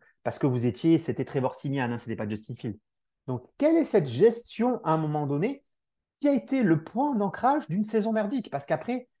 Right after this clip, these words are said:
ça n'a été que du rafistolage de « je mets le gars, mais je mets pas le gars ». Ah,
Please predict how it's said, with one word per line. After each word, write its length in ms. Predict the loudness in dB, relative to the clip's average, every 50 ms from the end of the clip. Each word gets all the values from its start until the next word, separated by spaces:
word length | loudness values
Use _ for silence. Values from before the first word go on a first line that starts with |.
| _ _ _
ça 220 | -4 0 2 2 4
n'a 160 | 4 4 4
été 480 | 4 2 2 0 0 0 0 0 -4 -10 _ _ _
que 220 | -4 -2 0 0
du 260 | 0 0 -2 -2 -2 0
rafistolage 920 | 0 -2 -2 -4 -4 -6 -6 -6 -4 0 2 2 4 4 4 4 2 2
de « 100 | 0 -4
je 100 | -4 -2
mets 140 | 0 0 0
le 60 | 2
gars, 220 | 2 2 2 2
mais 100 | 0 -2
je 60 | -4 -4
mets 80 | -4
pas 120 | -2 -2 -2
le 60 | 0
gars ». 300 | 2 2 0 0 -2 -8 _ _ _ _ _ _ -6
Ah, 300 | -4 -2 -2 -2 -4 -8